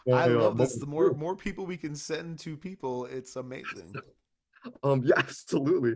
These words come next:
Speaker 1: Oh my gosh. Um, like, um, I, I, I, I'm, I'm just, like, having this moment right now where I'm like, I'm thinking, uh, Eileen Chong, Eileen Chong over in, um, um,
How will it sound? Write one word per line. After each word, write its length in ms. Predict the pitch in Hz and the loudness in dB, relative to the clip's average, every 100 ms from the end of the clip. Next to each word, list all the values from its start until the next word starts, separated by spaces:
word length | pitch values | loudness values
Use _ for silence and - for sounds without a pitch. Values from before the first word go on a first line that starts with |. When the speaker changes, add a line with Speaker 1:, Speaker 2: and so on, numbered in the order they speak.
| 127 _ - | -4 _ -6
Speaker 1:
Oh 280 | 151 160 151 | -4 -2 0
my 140 | 107 | -2
gosh. 280 | 101 131 104 | -2 -4 -4
Um, 300 | 110 107 98 - | -6 -6 -8 -8
like, 320 | 165 143 135 | -8 -8 -8
um, 320 | - 120 127 131 139 | -6 -6 -8 -10 -10
I, 60 | 147 | -6
I, 80 | 110 139 117 | -4 -2 -2
I, 80 | 123 120 - _ - 87 | -2 -6 -12 _ -6 4
I'm, 200 | 123 123 | 6 8
I'm 100 | 123 | 8
just, 140 | 135 | 8
like, 200 | 135 113 | 8 6
having 200 | 120 113 | 4 2
this 140 | 104 101 | 0 -2
moment 280 | 107 127 98 | -2 -2 -2
right 140 | 110 | -6
now 320 | 120 139 113 | -6 -6 -6
where 220 | 107 117 117 | -4 -2 -2
I'm 140 | 117 | -4
like, 340 | 110 123 131 _ _ _ _ _ | -4 -4 -6 _ _ _ _ _
I'm 120 | 113 - | -6 -2
thinking, 280 | 104 117 | -2 2
uh, 120 | 117 117 | 4 6
Eileen 280 | 135 135 123 | 8 8 8
Chong, 420 | - 104 104 98 98 | 4 2 0 -4 -6
Eileen 240 | 101 101 | -4 -4
Chong 480 | 98 101 101 113 123 104 | -4 -8 -8 -10 -8 -4
over 360 | 101 - 101 | -4 -4 -6
in, 200 | 101 98 | -6 -8
um, 460 | 101 - 107 120 131 _ _ _ - | -8 -10 -12 -12 -16 _ _ _ -16
um, 220 | - - | -14 -14